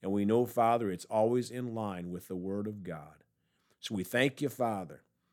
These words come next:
for the Holy Spirit speaking to us each and every day. We choose to listen. We choose to shut out the noise of life and listen to that still small voice and communicate and follow him and participate in his ministry through us. In Jesus' name,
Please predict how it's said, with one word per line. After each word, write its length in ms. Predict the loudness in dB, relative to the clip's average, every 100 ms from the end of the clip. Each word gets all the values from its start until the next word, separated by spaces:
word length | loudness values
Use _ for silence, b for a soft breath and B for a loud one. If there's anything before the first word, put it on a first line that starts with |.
| _
for 100 | -4
the 100 | -2
Holy 280 | 4 6 6
Spirit 400 | 2 0 0 0
speaking 480 | -4 0 0 0 -6
to 240 | -6 -10
us 260 | -10 -14 -16 _ _ _ _ _
each 240 | -2 2
and 100 | 4
every 280 | 4 4 2
day. 440 | 0 -2 -2 -8 -18 _ -4
We 200 | 0 0
choose 420 | 0 0 2 0
to 140 | -4
listen. 540 | -4 2 2 2 -4 -4
We 160 | -4
choose 360 | -4 -2 0 0
to 100 | -2
shut 320 | -4 0 4
out 200 | 6 4
the 80 | 0
noise 440 | -2 0 0 0
of 180 | -4 -6
life 420 | -6 -6 -8 -12 _ _ _ -8
and 220 | -4 2
listen 320 | 2 2 -2
to 100 | -4
that 220 | -6 -6
still 360 | -10 -4 -2 -2
small 400 | -2 -4 -2 -2
voice 440 | -2 -6 -10 -16 -18 _ _
and 160 | -12 -12
communicate 840 | -6 -2 2 0 -2 -6 -8 -8 _ _ _ _ _
and 140 | -14
follow 460 | -2 2 4 4 0
him 220 | -6 -8
and 120 | -8
participate 760 | -12 -4 -2 -2 -4 -4 -6 -4
in 120 | -8
his 200 | -8 -6
ministry 600 | -6 -6 -6 -10 -10 -10
through 340 | -8 -6 -6
us. 320 | -6 -12 -16 -16
In 160 | -16
Jesus' 640 | -10 0 2 2 -2 -6 -6
name, 540 | -4 -2 -2 -4 -4